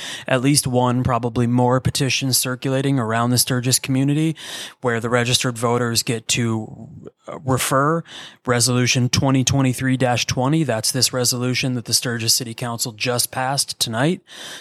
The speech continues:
to authorize the city to hire another city, uh, manager. And we're gonna try to collect, I'm gonna try to collect, uh, at least a thousand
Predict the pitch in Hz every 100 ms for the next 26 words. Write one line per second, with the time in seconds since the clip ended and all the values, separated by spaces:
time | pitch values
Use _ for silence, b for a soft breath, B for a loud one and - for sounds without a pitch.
0 | B - 127 123 - 123 120 135 127 117
1 | 120 135 131 135 123 - 139 127 123 123
2 | 120 - 127 127 123 123 123 - 131 131
3 | 123 - 135 117 113 110 131 120 131 156
4 | 185 208 - B B B B - 120 120
5 | 120 120 123 131 127 135 131 131 - 131
6 | 139 - - - 127 120 131 139 135 139
7 | 143 135 139 139 147 - 127 113 110 120
8 | 113 127 131 131 - 123 131 123 135